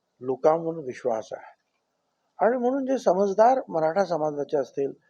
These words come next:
ओबीसी, भटक्या समाजाचे आणि इतर सर्व समाजाचे कार्यकर्ते आणि लोक यांनी या सगळ्याचा वि-, गांभीर्यपूर्वक विचार करायला पाहिजे आणि राज्यातील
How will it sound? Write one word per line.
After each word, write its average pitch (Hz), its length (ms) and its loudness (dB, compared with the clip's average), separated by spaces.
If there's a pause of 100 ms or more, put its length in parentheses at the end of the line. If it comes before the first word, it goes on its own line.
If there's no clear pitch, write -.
(460)
ओबीसी, 156 420 -2
भटक्या 156 380 2
समाजाचे 143 580 -4
आणि 190 180 -4 (140)
इतर 160 220 2
सर्व 202 300 2
समाजाचे 143 600 -4 (400)
कार्यकर्ते 143 680 0
आणि 160 240 -6
लोक 233 340 2 (500)
यांनी 190 280 -2
या 226 120 0
सगळ्याचा 151 560 0
वि-, - 640 -12
गांभीर्यपूर्वक 151 840 -2 (500)
विचार 175 320 2
करायला 131 340 0
पाहिजे - 420 -8 (480)
आणि 165 180 -2 (320)
राज्यातील 131 680 0